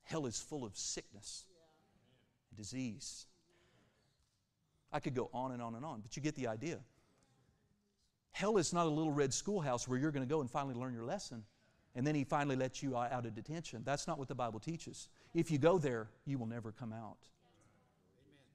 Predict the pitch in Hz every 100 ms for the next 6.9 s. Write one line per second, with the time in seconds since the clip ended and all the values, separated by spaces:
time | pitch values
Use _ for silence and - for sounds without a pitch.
0 | _ _ 156 143 151 131 135 185 - 104
1 | 90 - - - _ _ _ _ _ _
2 | _ 139 147 143 135 151 143 113 117 -
3 | - 120 156 139 92 - - - - _
4 | _ _ _ _ _ _ _ _ _ _
5 | - 113 110 110 104 139 135 143 135 123
6 | 117 - 113 107 110 110 113 110